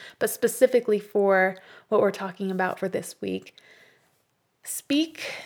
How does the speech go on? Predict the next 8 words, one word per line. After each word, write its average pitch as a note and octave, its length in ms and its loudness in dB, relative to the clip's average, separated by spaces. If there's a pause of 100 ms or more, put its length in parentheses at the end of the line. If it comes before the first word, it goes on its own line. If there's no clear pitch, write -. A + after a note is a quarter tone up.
(100)
speaking E4 540 2
of G#3+ 420 6 (140)
living C4+ 680 0 (280)
the A#3+ 80 -2
life G#3 300 -6
of G3+ 100 -12
your G#3 100 -2
dreams, F#3+ 760 -2